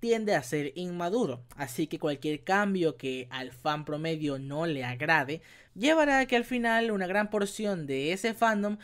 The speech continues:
manifieste su descontento de una manera no muy agradable. Igual hay que tomar en cuenta que esto es solo un ejemplo, ¿ok? No estoy diciendo para nada que el fandom de Sakura Card Captor sea hostil, pero sí hay casos de muchos fandoms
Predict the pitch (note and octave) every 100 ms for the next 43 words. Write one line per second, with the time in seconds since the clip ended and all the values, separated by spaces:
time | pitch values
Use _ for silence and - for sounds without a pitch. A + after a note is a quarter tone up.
0 | - - - G3+ B3 G#3+ - - A3+ A3+
1 | - F3 E3 D#3 C#3+ - D3 - F3 F3
2 | F3 E3 D#3 D3 C#3 C3+ C#3+ C#3+ D#3 G3+
3 | D3+ C3 C3 B2+ B2+ E3 D3 A#2+ A#2 -
4 | - - - G3 G3 C4+ D4+ - A3 G#3+
5 | F#3+ E3 E3 D#3+ F3+ E3 D#3 F#3+ F3+ D3+
6 | C3 - E3+ - D3+ C#3 B2 D3 B2 B2
7 | B2 F3 E3 B2 D3 C#3+ C#3 E3 D#3 D3+
8 | - C#3+ C3 C#3 A3+ F#3+ D3 C#3 C3 C#3
9 | C#3+ D3 D3+ D3 D3 C#3 C3+ C3 C3+ C3
10 | D3 C#3 C#3 C3 C3 - A#3+ F3 - -
11 | - - A#3 B3+ - C#4+ - F#3 D#3 C#3
12 | C3 C3 D3 A3 C4+ C4 - A3 A3 G#3
13 | G#3+